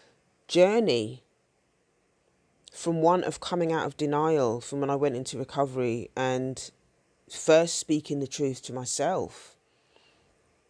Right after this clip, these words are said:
And, you know, wanting to speak to tr-, speak my truth to other people, but,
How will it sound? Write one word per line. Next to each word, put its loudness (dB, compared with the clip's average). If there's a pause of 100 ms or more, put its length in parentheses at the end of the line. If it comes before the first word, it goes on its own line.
(1800)
And, 4 (140)
you 2
know, 6
wanting 6
to -6
speak -4
to -10
tr-, -14
speak -4
my -6
truth -6 (720)
to 4
other 2
people, -2
but, 4